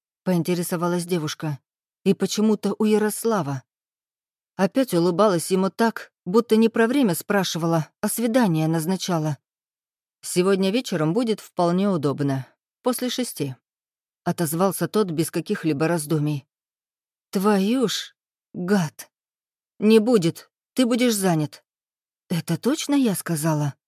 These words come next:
Очень уж скрипучим и мерзким прозвучал мой голос,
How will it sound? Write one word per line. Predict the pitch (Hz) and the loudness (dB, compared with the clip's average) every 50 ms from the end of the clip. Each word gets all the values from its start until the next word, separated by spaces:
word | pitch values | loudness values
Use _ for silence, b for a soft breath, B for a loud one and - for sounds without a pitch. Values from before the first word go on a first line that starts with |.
| _ _ _ _ _ _ _ _ - | _ _ _ _ _ _ _ _ 0
Очень | 226 226 214 - 220 214 214 | 0 0 2 2 2 2 2
уж | 214 214 196 - | 2 2 0 -2
скрипучим | - - - 220 214 214 - 285 285 233 - 208 180 160 - _ _ - | -2 0 0 2 2 0 0 -2 -4 -2 0 0 0 0 -2 _ _ 0
и | 240 247 | 2 4
мерзким | 254 269 294 269 202 156 - - - 175 170 160 | 4 4 4 2 2 0 -2 -4 -4 -2 -2 -2
прозвучал | - 185 180 180 196 214 208 - 208 185 175 | -2 -4 -2 -2 -2 -4 -2 -2 -2 0 0
мой | 180 185 190 202 | 0 0 0 0
голос, | 208 220 202 160 156 151 - - | 0 0 0 0 0 -4 -6 -8